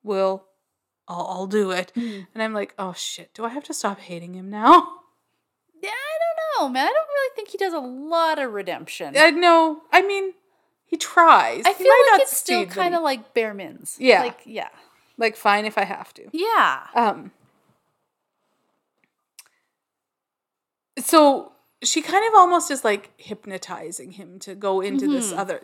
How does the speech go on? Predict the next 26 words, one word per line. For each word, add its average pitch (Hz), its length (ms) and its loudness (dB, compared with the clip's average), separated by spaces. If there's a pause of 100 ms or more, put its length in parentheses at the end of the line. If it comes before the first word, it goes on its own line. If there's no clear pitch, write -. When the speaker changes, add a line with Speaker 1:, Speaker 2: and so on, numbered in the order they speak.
Speaker 1:
to - 180 -10
the 180 100 -8
further. 185 400 2
Speaker 2:
The 170 60 -14
further, 196 380 -6 (100)
yeah. 160 240 -10 (160)
Speaker 1:
Um, 214 300 0 (2250)
so 208 560 2
I 196 920 -6
was 277 200 -8
curious - 480 -8
if 247 140 -8
you've 254 260 -6
ever 254 200 -4
been 269 160 -12
hypnotized. 214 960 -18 (480)
Speaker 2:
I 277 80 4
have 523 260 -6
not. 226 680 -4 (120)
I 320 560 -4
feel 294 400 -8
like 381 220 -2
I 466 200 -4
always 254 420 -8
want 262 320 -8
to 269 200 -10